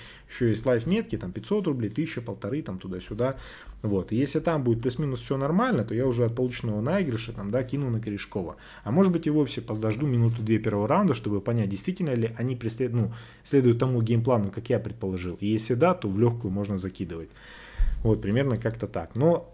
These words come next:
если подытожить, то итоговая рекомендация на мейн-ивент полный бой, а на Андрея Корешкова опционально. Опять же, все свои мысли в формате скринов я буду публиковать в Telegram-канале, канале.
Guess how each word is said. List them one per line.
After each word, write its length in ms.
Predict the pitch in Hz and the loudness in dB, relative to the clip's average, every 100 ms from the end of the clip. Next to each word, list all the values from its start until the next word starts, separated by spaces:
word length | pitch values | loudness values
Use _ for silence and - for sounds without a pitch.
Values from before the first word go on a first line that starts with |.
| - | -10
если 360 | - 135 143 135 | 0 2 4 4
подытожить, 680 | 123 131 135 269 160 113 - - - - - - - - - - | 2 2 2 4 4 2 -4 -20 -20 -20 -20 -20 -20 -20 -20 -8
то 160 | - 135 | 4 4
итоговая 440 | 147 180 127 98 | 8 8 8 4
рекомендация 640 | 98 110 110 110 104 - 101 | 0 -2 0 2 0 0 -4
на 100 | 98 | -2
мейн-ивент 280 | 107 101 95 | -2 -2 -2
полный 280 | 120 107 107 | 0 0 2
бой, 320 | 143 220 247 - _ - | 4 2 0 -14 _ -6
а 140 | 104 | 0
на 100 | 110 | 2
Андрея 260 | 110 135 185 | 4 4 4
Корешкова 460 | 113 98 - 185 | 2 0 4 4
опционально. 760 | 135 110 - 123 110 90 82 80 - - | 4 0 0 0 2 -2 -6 -12 -18 -12
Опять 240 | - 123 | 2 4
же, 80 | 95 | 4
все 160 | - 143 | 0 -2
свои 220 | - 117 | 0 0
мысли 260 | 196 - 113 | 0 -2 0
в 40 | |
формате 340 | 117 110 104 | 2 2 0
скринов 420 | 113 - 117 196 117 | -2 0 2 2 2
я 80 | |
буду 220 | 113 127 117 | 2 2 0
публиковать 520 | 104 104 - 156 - | 0 -2 0 0 0
в 40 | |
Telegram-канале, 680 | 101 104 127 117 98 82 80 - | 2 4 2 2 -2 -2 -6 -2
канале. 360 | 113 101 82 | 0 2 -2